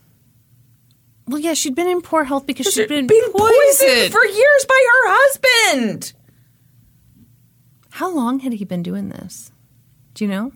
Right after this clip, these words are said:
Speaker 2: Everything just says years. I mean, she'd been sick
Speaker 1: Oh.
Speaker 2: for, yeah.
Speaker 1: God.
Speaker 2: She'd been sick for, I don't know,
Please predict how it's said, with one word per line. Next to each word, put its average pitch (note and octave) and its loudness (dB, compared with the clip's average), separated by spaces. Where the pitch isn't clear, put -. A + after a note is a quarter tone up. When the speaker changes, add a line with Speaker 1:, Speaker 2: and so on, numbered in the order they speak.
Speaker 2:
Everything C4+ -2
just A3+ -4
says F#3 -6
years. F#3 -2
I G#3+ -6
mean, G3 -2
she'd A#3 -8
been A3+ -2
sick D#4 -2
Speaker 1:
Oh. A3 0
Speaker 2:
for, F3+ -4
yeah. F#3 -4
Speaker 1:
God. D#3 -8
Speaker 2:
She'd A3+ -8
been A#3+ -4
sick A#3+ -6
for, G#3+ -4
I E3+ -6
don't A3+ -2
know, A3 -4